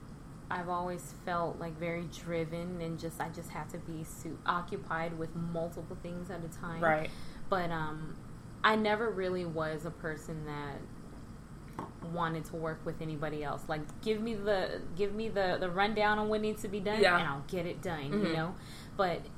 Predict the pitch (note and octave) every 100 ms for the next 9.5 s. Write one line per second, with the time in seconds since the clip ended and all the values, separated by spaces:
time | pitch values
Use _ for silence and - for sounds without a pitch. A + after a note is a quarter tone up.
0 | - G3 F#3+ D#3 A3 D4+ F4 A3 G#3 A3+
1 | F#3 E3 E3 D#3 F#3 D#3 D#3+ C#3+ - C#3+
2 | D3 E3 F3 D3+ - F3+ F3+ F3 G3+ F#3+
3 | F3 E3+ E3 D#3+ - E3 D#3 D3 - E3
4 | D#3+ C#3+ D3+ C#3+ D3+ D3+ D#3 D3+ - D3+
5 | B2+ - - - - E3 F#3 F3+ F3 E3+
6 | E3+ E3 D#3 D#3 D3 D3 C#3+ B2+ - D#3+
7 | E3 F3+ E3 D#3+ E3+ - - - F#3 F3+
8 | - E3 E3 D3+ - - - E3+ E3+ -
9 | - - E3 D#3 D#3+